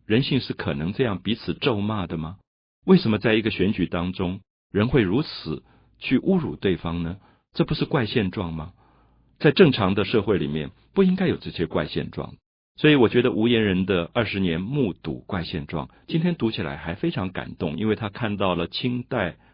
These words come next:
末年社会腐败、政治不上轨道的时候，人对待人的一种残酷、一种可怕的状态。所以这个时候才开始有了一种深层的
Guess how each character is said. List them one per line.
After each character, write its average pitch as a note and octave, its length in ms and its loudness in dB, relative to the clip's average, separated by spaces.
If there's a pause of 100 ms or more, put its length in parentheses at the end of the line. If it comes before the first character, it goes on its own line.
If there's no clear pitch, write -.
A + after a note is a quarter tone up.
(160)
末 D#3 260 6
年 C2+ 360 -4 (420)
社 B2 220 2
会 G#2+ 180 2
腐 D#2 320 -8
败、 F#2 280 -2
政 A#2+ 280 0
治 G#2+ 200 -4
不 A2+ 140 -6
上 A#2+ 280 -4
轨 D2+ 160 -4
道 F#2 200 -4
的 D#2+ 120 -6
时 D#2+ 140 -8
候， D2 220 -6 (300)
人 F2+ 320 2
对 A2 160 2
待 F#2 160 -2
人 C#2+ 300 -4
的 D#2+ 180 -6
一 F#2+ 80 -4
种 C2+ 320 -8 (400)
残 E2+ 360 -2
酷、 F2 360 -4 (360)
一 B2+ 100 4
种 D#2 280 -2
可 - 200 -6
怕 F#2+ 200 -6
的 D#2+ 80 -8
状 D2+ 260 -6
态。 - 220 -14 (380)
所 D3+ 160 6
以 C#3 60 8
这 A3+ 140 2
个 G3 80 6
时 C#3+ 100 2
候 A2 80 4
才 A2+ 180 -2
开 D#3+ 240 -2
始 C#3+ 160 -4
有 D2+ 160 2
了 D#2 180 -4
一 A2+ 80 -4
种 D#2 280 -6
深 B2 360 -2
层 D#2+ 360 -8
的 E2 200 -6